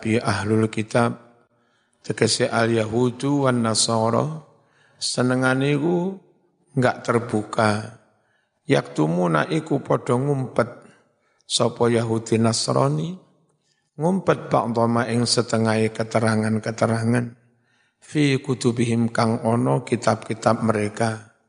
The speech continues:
baik Taurat maupun Injil. Bi adami zikri nususihi, kelawan ora nyebutake teks-teks kitab mau,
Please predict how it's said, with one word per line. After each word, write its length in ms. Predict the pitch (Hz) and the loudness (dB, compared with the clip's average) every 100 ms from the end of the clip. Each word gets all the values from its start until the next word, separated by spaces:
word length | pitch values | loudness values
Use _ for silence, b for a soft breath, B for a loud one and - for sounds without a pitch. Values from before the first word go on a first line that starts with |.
| _ _ _ _ _ | _ _ _ _ _
baik 320 | - 107 110 | 0 0 0
Taurat 480 | - 107 107 120 117 | -2 0 4 2 2
maupun 480 | 113 107 110 110 113 | 2 0 2 0 2
Injil. 640 | 107 107 101 104 104 - _ _ _ _ _ _ _ _ _ _ _ _ _ _ _ _ _ _ | 0 0 0 -4 -4 -14 _ _ _ _ _ _ _ _ _ _ _ _ _ _ _ _ _ _
Bi 160 | 135 131 | 0 2
adami 720 | 131 170 139 127 123 120 110 | 0 0 2 2 2 2 0
zikri 640 | 113 151 156 143 127 120 | 2 0 0 -2 0 0
nususihi, 1040 | 123 123 117 139 127 - 156 156 165 180 185 _ _ _ _ _ _ _ _ | 0 0 0 2 2 2 2 2 0 -6 -12 _ _ _ _ _ _ _ _
kelawan 640 | 123 120 117 123 135 131 | -2 2 2 2 0 -2
ora 400 | 120 113 120 117 | -2 2 2 2
nyebutake 1300 | 123 127 131 - 131 - 123 123 - 139 131 - - | 0 0 -2 2 0 2 0 0 2 0 0 -10 -2
teks-teks 1200 | 139 - - - - - - 139 - - - - - - - | 0 2 -2 -4 -10 -16 -2 0 2 -2 -4 -12 -20 -20 -10
kitab 320 | 135 - 117 | -8 -2 -2
mau, 320 | 117 117 127 | 0 0 0